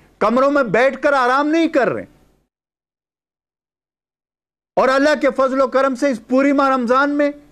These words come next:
और जब से कोरोना वबा आया, हमारी हुकूमत वज़ीर आला महमूद खान साहब की क़यादत में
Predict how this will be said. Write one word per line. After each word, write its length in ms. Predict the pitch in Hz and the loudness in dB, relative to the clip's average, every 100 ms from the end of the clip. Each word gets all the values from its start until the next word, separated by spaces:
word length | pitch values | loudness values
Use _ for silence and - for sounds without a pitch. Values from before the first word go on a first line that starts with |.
| _ _ _ _ _ _ _ _ _ - | _ _ _ _ _ _ _ _ _ -2
और 160 | 220 | 0
जब 200 | 196 269 | 2 -2
से 220 | 269 320 311 | 0 0 2
कोरोना 340 | 294 277 277 | 2 2 2
वबा 320 | 262 214 220 | 2 2 0
आया, 260 | 202 139 98 _ _ _ _ _ _ _ _ _ _ _ _ _ _ _ _ _ _ _ _ _ _ _ _ _ _ _ _ - | 0 -2 -6 _ _ _ _ _ _ _ _ _ _ _ _ _ _ _ _ _ _ _ _ _ _ _ _ _ _ _ _ -4
हमारी 360 | 196 240 285 294 | 0 2 2 2
हुकूमत 560 | 277 269 269 285 285 247 | 2 0 0 0 -2 -2
वज़ीर 260 | 214 247 | 0 2
आला 220 | 262 285 | 2 2
महमूद 320 | 285 269 254 - | 0 0 -2 -2
खान 220 | 269 262 | -2 -2
साहब 300 | 262 262 214 | 0 -2 -2
की 260 | 240 226 208 - _ _ _ _ - | -2 -2 -4 -14 _ _ _ _ -4
क़यादत 360 | 240 254 285 277 | -2 2 0 0
में 180 | 175 | -4